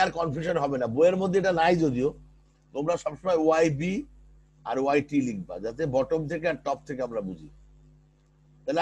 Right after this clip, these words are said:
আমরা ওয়াই পেয়ে গেলাম। এবার আই পাবো কিভাবে? আই তোমরা normal ভাবে এই যে বি এইচ cube by টুয়েলভ plus এডি স্কয়ার এর ফর্মুলাতে যাবে।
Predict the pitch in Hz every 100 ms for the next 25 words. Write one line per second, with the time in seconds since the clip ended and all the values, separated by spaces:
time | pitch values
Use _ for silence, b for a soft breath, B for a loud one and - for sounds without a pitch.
0 | 170 185 190 175 175 175 175 151 127 123
1 | 143 - - _ _ _ 120 147 156 165
2 | 165 165 165 139 151 160 151 143 143 139
3 | 143 151 135 131 147 143 127 135 175 -
4 | _ _ _ _ - 127 139 123 156 160
5 | - 170 160 165 160 156 160 160 - 147
6 | 147 - - _ _ _ _ - - -
7 | - 156 156 143 - 135 131 120 117 117
8 | 101 101 110